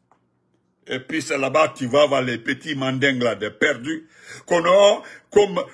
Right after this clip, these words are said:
comme mandingue, on a supporté mandingue. Même, je, je l'ai dit ce matin, en, en tant qu'Amaloya,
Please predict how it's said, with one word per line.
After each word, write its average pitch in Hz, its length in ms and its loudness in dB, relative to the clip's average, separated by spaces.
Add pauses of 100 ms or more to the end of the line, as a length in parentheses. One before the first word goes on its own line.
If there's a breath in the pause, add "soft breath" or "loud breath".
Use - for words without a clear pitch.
(120)
comme 247 180 6
mandingue, 185 540 0 (240 loud breath)
on 208 160 2
a 190 180 2
supporté 160 480 -2
mandingue. 143 460 -4
Même, 147 920 -8 (120)
je, 160 120 -6 (120)
je 208 120 0
l'ai 196 180 0
dit 202 140 -6
ce - 140 -4
matin, 117 360 -8 (1300)
en, 202 260 -2
en 175 40 2
tant 190 240 -2
qu'Amaloya, 113 720 -2